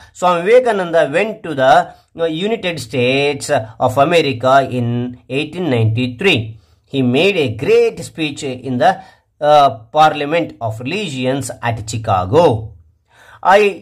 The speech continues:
ಈ ಒಂದು ವಿವೇಕಾನಂದ ಎಲ್ಲಿಗೆ ಹೋದ್ನ ಅಂತಂದ್ರೆ, ಹದಿನೆಂಟುನೂರ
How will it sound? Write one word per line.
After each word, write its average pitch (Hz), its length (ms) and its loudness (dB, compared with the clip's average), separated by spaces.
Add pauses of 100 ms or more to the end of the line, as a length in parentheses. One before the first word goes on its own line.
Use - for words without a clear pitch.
ಈ 220 140 -6
ಒಂದು 226 280 2
ವಿವೇಕಾನಂದ 214 680 2
ಎಲ್ಲಿಗೆ 185 360 -2
ಹೋದ್ನ 175 200 -4
ಅಂತಂದ್ರೆ, 165 320 -2 (500)
ಹದಿನೆಂಟುನೂರ 180 760 0